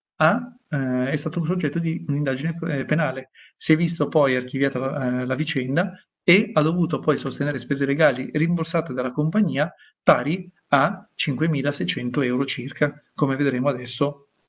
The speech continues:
nella slide che vi ho, ecco questa qua, cinquemilaseicentosettantatré virgola zero sei di spese legali. Quindi capite che sono, eh, spese che uno poteva anche evitarsi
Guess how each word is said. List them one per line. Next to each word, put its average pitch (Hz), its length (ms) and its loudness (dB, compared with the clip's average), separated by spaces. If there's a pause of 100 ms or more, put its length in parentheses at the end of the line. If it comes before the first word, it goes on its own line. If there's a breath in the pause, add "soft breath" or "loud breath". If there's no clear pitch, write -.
(640)
nella 135 220 -4
slide 131 200 -2
che 156 120 2
vi 131 80 0
ho, 127 180 -2
ecco 143 320 -2
questa - 340 -4
qua, 127 120 -4
cinquemilaseicentosettantatré 147 1500 0
virgola 135 340 -2
zero 135 220 -4
sei 131 260 -4 (340 soft breath)
di 147 140 -2
spese 127 320 2
legali. 127 360 0
Quindi 143 200 2
capite 165 600 0 (200 loud breath)
che - 140 2
sono, 139 800 2 (100)
eh, 127 800 2
spese 143 920 2
che - 340 -2 (120)
uno 180 200 4
poteva 143 320 2
anche 131 200 0
evitarsi 139 760 -2